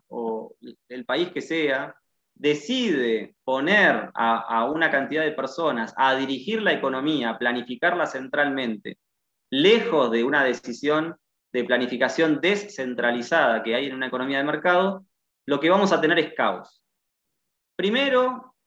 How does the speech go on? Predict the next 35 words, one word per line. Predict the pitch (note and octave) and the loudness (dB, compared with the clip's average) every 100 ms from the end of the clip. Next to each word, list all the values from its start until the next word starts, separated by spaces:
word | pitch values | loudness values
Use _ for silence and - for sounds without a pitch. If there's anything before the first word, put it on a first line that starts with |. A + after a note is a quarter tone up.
| _ _ _ _ _ - | _ _ _ _ _ -8
digamos, | D#3+ E3+ D3 | -4 -2 -2
porque | D3 D3+ - D#3+ | -2 -2 -2 0
no | G#3 | 0
hay | |
precios, | G3 A#3+ - A#2 G#2 - - | 2 0 0 -6 -10 -14 -12
entonces | A#2+ F3 F3 D#3+ | -8 -6 -4 -2
no | D#3 | -2
hay | |
manera | E3 D#3 F3 E3 | 0 0 0 0
de | |
asignar | C#3+ C#3+ C#3 D#3 D3+ | 0 -2 -4 -4 -4
eficientemente | C3+ A#2+ D3 C3+ C3+ B2+ | -10 -8 -8 -6 -6 -6
los | A#2+ | -6
recursos. | A2 A2 A2 G2+ G2+ _ | -8 -8 -10 -12 -18 _
Creo | C#3 C#3+ | -6 -4
que | |
este | D#3+ E3 | -6 -6
concepto | C#3+ D#3+ D#3+ | -6 -6 -8
es | D3 | -8
clave. | - B2 G#2+ G2 _ _ _ _ - | -4 -4 -4 -6 _ _ _ _ -4
Pero | F3+ | 0
después | G3+ G3+ C#4 | 0 2 2
se | C4+ G#3+ | 2 2
agrega | F3+ G#3+ F#3+ F#3 F#3+ - _ _ _ _ _ _ _ _ _ _ _ - | 4 4 2 0 -2 -12 _ _ _ _ _ _ _ _ _ _ _ -10
acá | - F#3 E3+ | -2 0 0
todo | F#3 | 2
el | E3 | 2
aporte | D#3 D#3+ D#3+ | 0 -2 -2
de | C3+ - | -2 0
Hayek | D#3 D3+ | 2 0
y | C3+ | -2
la | A#2+ | -4
teoría | B2 C#3+ | -2 -2
del | B2+ A#2 | -2 -2
conocimiento, | A#2 A2+ C3+ D3+ D#3 D3+ D#3+ E3 | -6 -6 -4 -2 -2 -4 -6 -8